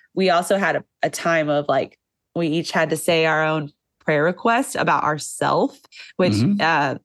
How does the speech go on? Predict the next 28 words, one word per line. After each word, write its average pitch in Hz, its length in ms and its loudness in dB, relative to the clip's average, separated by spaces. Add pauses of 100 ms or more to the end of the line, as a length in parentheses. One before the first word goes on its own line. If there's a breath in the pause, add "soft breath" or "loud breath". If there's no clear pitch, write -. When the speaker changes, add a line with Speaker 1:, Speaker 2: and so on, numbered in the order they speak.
(560)
Speaker 1:
I 165 80 -2
feel 165 160 0
like 156 160 -2
parents 160 420 -2
and 151 140 -2
adults 143 400 -2
don't 147 160 0
always 143 600 -2
do. 156 200 2
They, 151 180 2
like, 143 300 0
you 160 180 -4
know, 139 140 -2
they're 143 100 0
thinking 147 260 -4
about 147 200 0
other 147 240 0
people, 214 440 0 (380 loud breath)
and 170 140 2
it 147 40 2
really 175 280 2
made 165 180 2
everybody 160 640 0
open 160 360 0
up. 147 360 -2
And 156 180 0
therefore 151 800 0
we, 151 500 -2